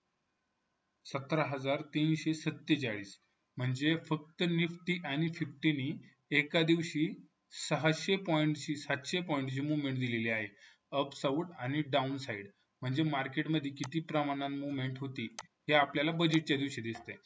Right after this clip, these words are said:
Suppose ही झाली निफ्टी, same आपण बँक निफ्टीला पण check करूयात, ही बँक निफ्टी, ओके. तर बँक निफ्टीला ही एक फेब्रुवारी, मी परत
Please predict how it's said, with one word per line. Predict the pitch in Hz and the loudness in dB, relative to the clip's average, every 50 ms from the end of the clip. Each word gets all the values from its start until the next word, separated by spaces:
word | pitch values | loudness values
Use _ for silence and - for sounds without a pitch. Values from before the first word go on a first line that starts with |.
| - - - _ | -18 -20 -20 _
Suppose | - - 135 139 165 160 160 180 | -10 -10 -4 -2 -2 0 2 2
ही | 180 | 2
झाली | 165 151 151 151 160 170 | 4 4 6 6 6 6
निफ्टी, | 175 180 180 180 175 - 165 151 151 147 - _ _ _ | 6 4 2 0 2 2 2 2 2 2 -4 _ _ _
same | - - 165 160 156 156 | -6 0 2 4 4 4
आपण | 151 151 160 156 156 | 2 2 0 0 2
बँक | 151 151 156 156 | 2 2 4 4
निफ्टीला | 160 156 156 151 139 135 131 | 2 2 0 0 -4 -4 -4
पण | 131 135 131 | -4 -6 -6
check | 131 - 127 131 - | -4 -4 -6 -4 -4
करूयात, | 131 127 123 123 123 127 - _ _ _ _ _ _ _ _ _ _ | -6 -4 -4 -6 -6 -10 -14 _ _ _ _ _ _ _ _ _ _
ही | - 139 | -6 -2
बँक | 139 143 135 131 | 0 0 0 0
निफ्टी, | 127 123 123 127 123 113 104 104 | -2 -2 -4 -4 -6 -8 -8 -8
ओके. | 110 110 - 147 151 - _ _ _ _ _ _ | -10 -12 -12 -14 -14 -14 _ _ _ _ _ _
तर | 156 143 | -6 0
बँक | 160 165 165 170 170 | 2 2 2 2 2
निफ्टीला | 170 165 170 - 143 135 135 | 0 -2 -4 -4 -4 -2 -2
ही | 127 147 147 147 151 | -2 -2 0 0 0
एक | 147 147 - | 0 0 -2
फेब्रुवारी, | 135 113 117 117 113 110 107 104 101 101 _ _ _ _ _ _ _ _ _ - | -2 -2 -2 -4 -6 -6 -6 -8 -10 -14 _ _ _ _ _ _ _ _ _ -6
मी | 127 131 143 143 160 | -6 -6 -6 -4 -4
परत | 156 147 170 170 170 | -2 -2 -2 -2 -4